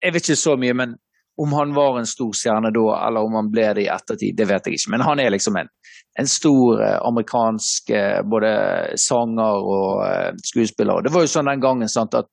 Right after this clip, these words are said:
eh, hvis du på en måte kom på film, så var liksom, det var ikke nok med å være en,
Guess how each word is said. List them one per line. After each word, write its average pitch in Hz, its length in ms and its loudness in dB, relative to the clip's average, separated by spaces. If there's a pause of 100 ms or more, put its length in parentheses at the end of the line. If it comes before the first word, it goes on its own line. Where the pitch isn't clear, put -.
(120)
eh, 107 180 2 (1400)
hvis 160 180 2
du 156 140 2
på - 80 -2
en 135 80 2
måte 135 240 2 (2500)
kom 156 300 0
på 131 120 0
film, 208 340 4 (260)
så - 280 0
var 143 180 4
liksom, 127 300 -4
det 151 100 0
var 170 60 2
ikke 143 160 0
nok 107 180 -2
med 147 120 2
å 143 60 0
være 131 200 0
en, 123 100 -6